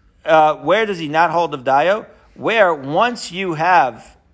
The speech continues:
right, when the Kal V'chomer would be completely nullified. That's the case of our Mishnah. The Gemara is gonna explain how that happens. Heichad lo mifrach Kal V'chomer is le Dayo. But when the Kal V'chomer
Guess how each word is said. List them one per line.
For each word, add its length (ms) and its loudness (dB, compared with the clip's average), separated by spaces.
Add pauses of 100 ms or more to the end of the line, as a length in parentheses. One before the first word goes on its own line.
right, 320 0
when 100 -8
the 80 -10
Kal 220 2
V'chomer 540 0
would 140 -6
be 100 -8
completely 420 -6
nullified. 580 -2 (520)
That's 220 0
the 80 -8
case 240 -4
of 100 -4
our 120 4
Mishnah. 380 -6
The 80 -16
Gemara 180 -2
is 60 -6
gonna 140 -8
explain 400 -6
how 180 0
that 400 -4
happens. 540 -6 (340)
Heichad 200 -2
lo 200 2
mifrach 280 -4
Kal 200 2
V'chomer 240 0
is 160 -6
le 100 -2
Dayo. 280 0
But 100 -10
when 100 -10
the 80 -12
Kal 220 0
V'chomer 520 0